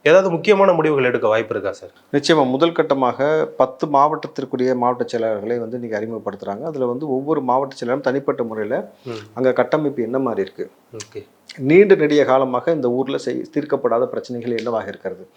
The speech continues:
Speaker 2: அங்க நமக்கு போட்டியாக இருக்கக்கூடியது எந்த கட்சியாக இருக்கிறது, திமுகவா அதிமுகவா, யார் பலம் பெறுந்த கட்சியாக இருக்கிறார், நம்மளுடைய ஃபோக்கஸ் முழுக்க முழுக்க திமுகவை அங்கிருந்து வீழ்த்துவதாகத்தான் இருக்கணும் பொழுது அதற்கான கட்டமைப்பு எப்படி இருக்கு,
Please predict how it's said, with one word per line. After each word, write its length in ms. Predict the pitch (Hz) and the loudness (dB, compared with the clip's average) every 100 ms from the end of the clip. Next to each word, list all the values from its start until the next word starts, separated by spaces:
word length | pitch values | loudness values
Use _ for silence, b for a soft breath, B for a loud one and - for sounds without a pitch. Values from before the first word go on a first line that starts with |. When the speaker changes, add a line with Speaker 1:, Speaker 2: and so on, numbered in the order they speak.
| B B B | B B B
Speaker 2:
அங்க 280 | - 139 156 | -2 2 4
நமக்கு 340 | 147 131 151 - | 4 2 0 -2
போட்டியாக 440 | 151 156 160 143 | 0 2 2 0
இருக்கக்கூடியது 520 | 135 117 123 120 117 147 | -2 -6 -6 -4 -2 -2
எந்த 220 | 123 131 | 0 0
கட்சியாக 400 | 120 117 - 110 | -2 -2 -2 -2
இருக்கிறது, 300 | 101 98 98 95 | -4 -8 -8 -8
திமுகவா 520 | 123 123 120 113 123 | -8 -8 -4 -2 0
அதிமுகவா, 540 | 120 113 117 107 107 127 | 0 -2 -6 -4 -4 -2
யார் 240 | 120 117 120 | 0 0 0
பலம் 240 | 107 120 | -2 -4
பெறுந்த 200 | 120 113 | -4 -8
கட்சியாக 380 | 117 98 - 98 | -8 -10 -8 -8
இருக்கிறார், 300 | 95 - 95 | -10 -8 -8
நம்மளுடைய 420 | 104 123 127 123 117 | -6 -4 -2 -2 -2
ஃபோக்கஸ் 420 | 131 156 170 - | 2 2 2 -2
முழுக்க 300 | 123 131 135 | -2 -4 -2
முழுக்க 260 | 131 123 139 | -6 -4 -4
திமுகவை 600 | 139 131 131 127 113 156 - B B B | -4 -6 -4 -4 -2 -2 -4 B B B
அங்கிருந்து 380 | - 120 131 131 | -6 0 0 0
வீழ்த்துவதாகத்தான் 720 | 127 143 139 120 110 110 123 | 0 -2 0 0 -2 -4 -6
இருக்கணும் 300 | 117 110 110 110 | -6 -10 -10 -4
பொழுது 180 | 156 | -2
அதற்கான 300 | 120 - 104 | -2 -4 -6
கட்டமைப்பு 540 | - 101 123 123 - 107 | -4 -4 -4 -4 -6 -8
எப்படி 200 | 113 110 | -4 -6
இருக்கு, 220 | - 95 | -6 -8